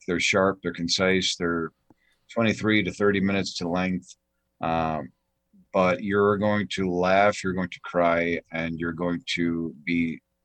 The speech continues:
surprised, uh, sometimes all in the same scene. Um, it's, it, it's just fantastically done, and it's, it's pretty raw.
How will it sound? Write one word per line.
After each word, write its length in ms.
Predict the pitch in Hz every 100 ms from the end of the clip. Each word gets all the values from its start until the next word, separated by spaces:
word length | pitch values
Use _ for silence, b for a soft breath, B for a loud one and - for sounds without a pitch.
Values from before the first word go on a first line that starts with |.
| - B B B
surprised, 840 | - - - 90 82 80 78 - _ _ _ _ -
uh, 340 | 80 80 80 73
sometimes 560 | - 107 98 101 95 90
all 180 | 92
in 60 | 92
the 60 | 82
same 280 | 82 80
scene. 480 | 80 85 82 67 62 _ _ _ _ _ _ _ -
Um, 400 | 76 73 73 - -
it's, 380 | 98 - - - -
it, 160 | 101 90
it's 220 | 95 -
just 200 | 107 -
fantastically 680 | 95 87 95 92 - 90 87
done, 360 | 90 87 87
and 120 | 85 87
it's, 260 | 87 - - B B
it's 160 | 123 -
pretty 280 | - 160 123
raw. 400 | 113 110 120